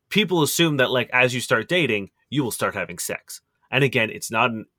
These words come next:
an expectation of, like, "I'm dating you, so I get sex now."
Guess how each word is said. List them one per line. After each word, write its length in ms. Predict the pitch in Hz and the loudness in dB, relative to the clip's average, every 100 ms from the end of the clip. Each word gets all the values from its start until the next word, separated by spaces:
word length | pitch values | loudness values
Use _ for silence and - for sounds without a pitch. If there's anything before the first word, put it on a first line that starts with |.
| _ _ | _ _
an 140 | 123 123 | 0 0
expectation 840 | 131 - 127 - 131 127 127 113 | 0 -2 -2 0 -2 0 -4 -4
of, 260 | 117 110 101 | -2 -2 0
like, 360 | 110 104 - _ _ _ - | 0 -2 -4 _ _ _ 2
"I'm 220 | 147 139 | 4 4
dating 340 | 143 135 123 | 4 4 0
you, 120 | 127 | -4
so 220 | 123 123 127 | -4 0 2
I 120 | 131 | 2
get 220 | 123 110 | 2 -2
sex 360 | - 190 - 117 | 2 2 2 -2
now." 300 | 92 82 | -6 -6